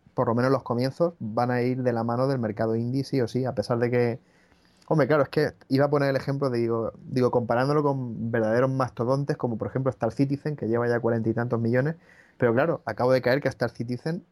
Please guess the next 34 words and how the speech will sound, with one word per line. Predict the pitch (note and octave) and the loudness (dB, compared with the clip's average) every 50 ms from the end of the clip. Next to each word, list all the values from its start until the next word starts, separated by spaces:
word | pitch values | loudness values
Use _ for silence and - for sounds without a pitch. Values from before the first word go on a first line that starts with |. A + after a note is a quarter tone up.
| _ _ - | _ _ -4
<laughs> | - - - - - - - | -2 0 0 0 -2 -4 -6
es | A#2+ - - D3 | -6 -4 0 0
indie, | F3+ G#3+ G3 C3 G#2 - _ _ - | 2 2 2 0 -4 -6 _ _ -6
aunque | C#3 B2+ B2 - A#2+ | -6 -4 -2 -2 0
para, | G#2 A2 B2+ - - | 0 0 0 0 0
aunque | D#3+ B2+ D3+ C#3 | -2 0 0 0
tenga | A2 C3+ C3 C#3+ | 0 0 0 0
un | C#3+ | 0
presupuesto | B2+ C#3 B2 C3+ A#2 A#2 B2+ B2 - - A#2+ | 0 -2 -2 -2 -2 -2 -2 -2 -2 -2 -2
de, | A#2+ A#2+ A#2 A2+ - _ - - - F#3 - | 0 0 0 -2 -6 _ -20 -20 -16 -8 -4
de | A#2+ B2+ A#2 | -2 0 2
cuarenta | A#2 B2+ A#2+ A#2+ A#2 A#2+ | 2 2 2 2 0 0
y | A#2 | 0
pico | A2 C3 A#2 B2 A#2 | 0 0 0 0 0
millones, | A2+ A2 C3 F#3 G#3 E3 B2+ | 0 0 0 0 -2 -2 -2
pero | - A#2 A2 G#2+ | -2 0 0 0
realmente | G#2 G#2+ G#2+ G#2+ G#2+ A2 G#2+ G#2+ C3+ | 0 0 0 0 0 -2 -2 -2 -2
es | C3 - | -2 -2
indie, | C#3+ F#3 G#3 E3 A#2+ | -4 -4 -4 -4 -4
o | G#2 | -4
sea, | - C#3+ D3 | -4 -4 -4
empezó | B2+ - A#2+ - B2+ A2+ | -4 -4 -6 -4 -4 -2
con | A#2+ A#2 | -2 -2
una | A#2+ A#2+ A#2+ | -2 -4 -4
campaña | - A#2+ A#2 A2 A#2 A#2+ A#2+ | -4 -4 -4 -4 -4 -4 -2
de | A#2+ A#2+ A#2+ | -2 -4 -4
Kickstarter, | B2+ A#2+ - - C#3+ D3+ D3+ - F#3+ A#3 - _ _ _ _ _ - | -4 -4 -2 -2 -2 -2 -2 -2 -4 -4 -6 _ _ _ _ _ -6
no | - G#2+ A2+ B2 A2 | -2 0 0 0 0
tiene | A#2+ A#2+ A#2 A#2 | 0 0 0 0
un | A#2 A#2+ A#2+ A#2 | 0 -2 -2 -2
publisher | - A#2+ A2+ A#2 C3 B2+ - C#3 A#2+ | -2 0 2 2 2 0 0 -2 -2
detrás | A#2 A#2 B2 C#3 D#3 F3+ F#3 - G3 | 0 0 2 2 0 0 0 -2 -2
y, | F3 C#3 A#2+ A2 - | -2 0 0 -2 -2
y, | - - G#2 G#2+ | -4 -4 -2 0